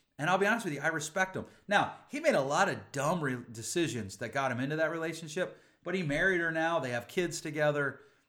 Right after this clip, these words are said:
and he's enduring her refusal to change. I have respect for that. Respect is about holding the truth that all humans have worth. I do not agree with certain politics,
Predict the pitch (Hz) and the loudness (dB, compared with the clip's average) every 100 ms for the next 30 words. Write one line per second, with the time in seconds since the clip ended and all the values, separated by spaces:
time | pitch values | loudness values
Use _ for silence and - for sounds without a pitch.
0 | - 151 151 220 190 147 143 135 190 214 | -8 -6 0 0 2 0 -2 0 2 4
1 | 170 143 135 - _ _ _ _ _ _ | 4 2 -2 -8 _ _ _ _ _ _
2 | _ - - - 202 190 170 156 - _ | _ -20 -10 0 2 4 2 -2 -6 _
3 | _ _ 156 151 151 175 190 208 165 170 | _ _ -2 -2 -2 -4 -2 0 0 -2
4 | 151 135 - 180 185 139 92 - - _ | -2 -6 -8 -2 -2 -2 -6 -12 -20 _
5 | _ _ _ _ _ _ _ 165 214 240 | _ _ _ _ _ _ _ 8 8 8
6 | 226 - 233 240 165 107 87 - - 170 | 2 0 -2 0 -2 -4 -6 -12 -4 -2
7 | 160 - 247 262 269 220 196 180 147 202 | -2 2 2 2 -2 -2 0 0 0 2
8 | 202 202 175 156 - 185 214 175 151 151 | 4 2 -2 -6 -6 -4 -4 -4 -6 -4
9 | 170 180 175 180 175 165 156 156 135 139 | -2 -4 -6 -8 -8 -8 -8 -8 -6 -8
10 | 175 151 - - - 196 262 240 247 226 | -8 -10 -14 -4 4 6 6 4 0 2
11 | 226 214 147 165 196 160 160 156 - - | 4 2 0 -2 0 -2 -4 -8 -14 -6
12 | 175 - 180 180 175 202 208 196 - 107 | -6 -4 -4 -4 -4 -2 0 -2 -4 -10
13 | - - | -10 -18